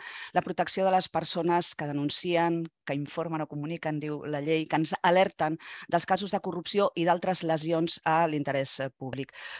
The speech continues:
D'una banda, eh, és una, un propòsit utilitarista de detecció, d'investigació i, en definitiva, de lluita contra la impunitat. El que no es denuncia sovint no es coneix i, per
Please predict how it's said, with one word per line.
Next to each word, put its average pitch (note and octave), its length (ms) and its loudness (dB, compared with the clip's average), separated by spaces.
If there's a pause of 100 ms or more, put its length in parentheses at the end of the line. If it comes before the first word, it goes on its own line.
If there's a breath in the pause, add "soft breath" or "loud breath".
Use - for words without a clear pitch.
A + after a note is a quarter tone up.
(100 loud breath)
D'una A#3 200 4
banda, A3 500 6
eh, D3+ 520 0
és F3 380 2
una, F3 540 4 (100)
un D3 280 -4
propòsit F#3+ 720 4 (200)
utilitarista D3+ 880 -2 (580 loud breath)
de F#3 180 8 (140)
detecció, F#3+ 760 4 (180)
d'investigació D#3+ 920 0 (180)
i, G3 80 2
en F3+ 120 4
definitiva, F3 600 2
de E3 80 4
lluita F#3+ 320 0
contra D#3 280 -4
la D3 100 0
impunitat. D3 640 0
El D#3 100 -2
que E3 120 -2
no G#3+ 180 2
es F#3 80 -4
denuncia F#3 540 0
sovint E3+ 400 -2
no G3+ 100 0
es - 160 0
coneix E3+ 380 0
i, - 20 -6
per D3+ 160 -2